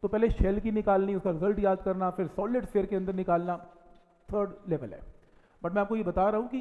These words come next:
इस तरीके से levels increase होते जाएंगे। But अभी फिलहाल तो normal चल रहे हैं, कोई दिक्कत ही नहीं है। तो normal में potential एनर्जी बिल्कुल normal आती है।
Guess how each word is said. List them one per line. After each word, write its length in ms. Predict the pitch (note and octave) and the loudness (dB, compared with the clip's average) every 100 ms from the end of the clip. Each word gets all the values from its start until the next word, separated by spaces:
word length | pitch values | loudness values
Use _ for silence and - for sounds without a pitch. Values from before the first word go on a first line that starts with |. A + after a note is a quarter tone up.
| C4+ | -4
इस 180 | B3+ - | -4 -2
तरीके 260 | A#3 A3 | -2 0
से 140 | G3 G#3+ | 0 2
levels 320 | F3 E3+ F3 | 2 0 -4
increase 360 | G#3+ - E3+ D3 | -8 -6 -6 -4
होते 180 | C#3 | -6
जाएंगे। 340 | B2 G#2 D#2 - - _ _ _ _ _ - | -8 -10 -16 -20 -20 _ _ _ _ _ -14
But 120 | - - | -10 -6
अभी 260 | G#3 A3 | -4 -4
फिलहाल 380 | A3 G#3 F#3 G#3 | -2 0 0 0
तो 140 | G#3 | -2
normal 300 | F#3+ F3 G#3 | -2 -2 -2
चल 120 | G3+ F#3+ | -2 -4
रहे 140 | F#3+ | -6
हैं, 100 | F#3+ | -8
कोई 80 | E3+ | -6
दिक्कत 280 | E3 F#3+ G3 | -6 -6 -6
ही 60 | |
नहीं 120 | F#3 | -8
है। 100 | F3+ - - - _ _ _ _ _ - | -10 -14 -14 -18 _ _ _ _ _ 0
तो 340 | F3 E3+ - E3 | 2 2 -2 -4
normal 340 | D#3 F3 G#3 | -2 0 0
में 160 | G3+ G#3 | -2 -2
potential 500 | G3+ F#3 F3 E3 F3 | -6 -6 -6 -6 -6
एनर्जी 140 | F3+ | -6
बिल्कुल 260 | F3 E3+ F3 | -6 -4 -2
normal 300 | D#3 E3 E3+ | 0 0 -2
आती 200 | D#3+ E3+ | -2 -4
है। 240 | E3+ F#3 | -4 -6